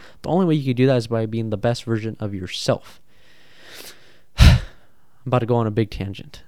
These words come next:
so I gotta calm down. I can feel myself <laughs> getting heated already. Um, the whole point of this is just, again, for you guys to get better, for you guys to become a new version of yourself, a more powerful version of yourself, where you can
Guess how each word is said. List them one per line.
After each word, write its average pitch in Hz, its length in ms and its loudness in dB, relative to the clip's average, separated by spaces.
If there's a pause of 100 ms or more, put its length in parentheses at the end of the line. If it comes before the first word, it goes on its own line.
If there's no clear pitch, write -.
so - 180 -2
I 113 60 0
gotta 113 180 -2
calm 117 240 -4
down. 98 280 -6 (140)
I 120 60 -10
can - 120 -14
feel 131 160 -2
myself 113 300 -6
<laughs> - 0 -
getting 135 240 2
heated 131 440 0 (160)
already. 131 420 0 (1300)
Um, 120 360 -2 (680)
the 151 80 0
whole 175 120 6
point 180 280 2
of 151 80 4
this 127 280 2
is 139 140 -4
just, 131 340 -4
again, 143 280 -2
for 139 180 -6
you 143 160 -4
guys 151 240 2
to - 100 -8
get 123 220 0
better, 120 400 -2 (180)
for - 120 -6
you 127 80 0
guys 131 240 0
to 117 380 -2 (460)
become 165 340 -2
a 160 40 0
new 156 140 0
version 135 380 -4
of 127 100 -2
yourself, 117 480 -2
a 131 40 -6
more 143 180 0
powerful 147 500 -2
version 120 320 0
of 110 60 -2
yourself, 110 340 -2
where 120 120 -2
you 117 160 -4
can 110 260 -4